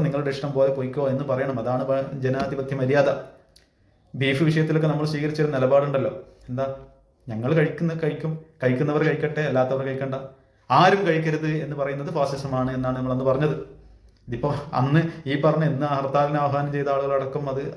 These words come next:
അന്ന് ആ ഈ മുദ്രാവാക്യം തന്നെയായിരുന്നല്ലോ ഏറ്റെടുത്തത്. അപ്പോ അത്തരം നയങ്ങൾ, നിലപാടുകൾ എന്തുകൊണ്ട് ഇത്തരം വിഷയങ്ങളിൽ കാണിച്ചുകൂടാ? നാട്ടിലെ ജനങ്ങൾക്കൊപ്പം നിൽക്കുക, അവരുടെ ക്ഷേമത്തിനും ഐശ്വര്യത്തിനും നിലകൊള്ളുക എന്നതാണല്ലോ ഒരു യഥാർത്ഥ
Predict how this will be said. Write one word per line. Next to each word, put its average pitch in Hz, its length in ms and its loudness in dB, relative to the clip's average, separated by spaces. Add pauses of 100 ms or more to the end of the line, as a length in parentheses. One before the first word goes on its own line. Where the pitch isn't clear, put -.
(160)
അന്ന് 143 220 -6
ആ 147 40 0 (120)
ഈ - 80 0
മുദ്രാവാക്യം 147 460 0
തന്നെയായിരുന്നല്ലോ 147 460 -2
ഏറ്റെടുത്തത്. 127 380 -4 (580)
അപ്പോ 156 140 -4 (100)
അത്തരം 202 320 2 (160)
നയങ്ങൾ, 156 320 4 (200)
നിലപാടുകൾ 147 520 0
എന്തുകൊണ്ട് 139 380 -6
ഇത്തരം 151 280 -2
വിഷയങ്ങളിൽ 135 460 -2
കാണിച്ചുകൂടാ? 127 500 2 (1400)
നാട്ടിലെ 156 420 4 (560)
ജനങ്ങൾക്കൊപ്പം 160 760 2
നിൽക്കുക, 147 300 0 (380)
അവരുടെ 175 320 4
ക്ഷേമത്തിനും 165 520 2 (100)
ഐശ്വര്യത്തിനും 156 500 2
നിലകൊള്ളുക 151 380 2 (120)
എന്നതാണല്ലോ 143 480 2 (100)
ഒരു 131 180 -2
യഥാർത്ഥ 147 320 2